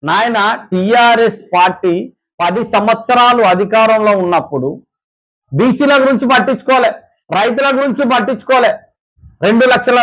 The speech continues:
రుణమాఫీ చేసింది కాంగ్రెస్ ప్రభుత్వం, పంటకు గిట్టుబాటు ధర కల్పించింది కాంగ్రెస్ ప్రభుత్వం,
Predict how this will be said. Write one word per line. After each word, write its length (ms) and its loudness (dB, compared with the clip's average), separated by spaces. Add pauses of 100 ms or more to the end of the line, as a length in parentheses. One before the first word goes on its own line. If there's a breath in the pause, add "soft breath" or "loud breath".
రుణమాఫీ 520 2 (140)
చేసింది 360 -2
కాంగ్రెస్ 480 -2
ప్రభుత్వం, 420 -6 (1080)
పంటకు 440 2
గిట్టుబాటు 420 0
ధర 220 0
కల్పించింది 600 -2
కాంగ్రెస్ 460 -2
ప్రభుత్వం, 480 -10